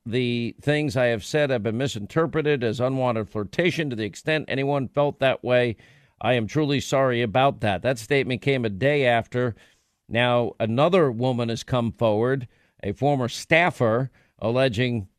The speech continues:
to the New York Times that the governor last year made a series of inappropriate remarks and left her convinced, quote, that he wanted to sleep with her. And that claim came less than a week after the, another woman, Lindsey Boylan,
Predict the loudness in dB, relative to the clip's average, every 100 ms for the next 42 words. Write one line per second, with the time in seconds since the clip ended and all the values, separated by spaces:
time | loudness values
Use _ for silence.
0 | -6 -2 0 2 0 -2 -2 0 2 0
1 | 0 0 0 -2 -2 0 0 0 0 0
2 | 0 -2 -2 -2 -2 -2 0 0 0 0
3 | -2 -2 -2 0 -2 0 0 -2 0 0
4 | 0 -2 -2 -2 0 0 -2 -8 -14 _
5 | _ _ _ -4 -2 0 0 0 -4 -2
6 | -2 0 0 -2 -2 2 2 0 -2 -2
7 | 0 0 0 0 -2 -6 0 0 2 2
8 | 2 0 0 _ _ _ -10 -4 -2 -2
9 | 0 0 0 -2 0 0 0 -2 -2 -2
10 | 0 -2 0 2 2 2 -2 -4 -8 _
11 | _ -4 0 4 4 4 0 0 0 -2
12 | -4 -2 -2 -2 2 2 4 2 2 -2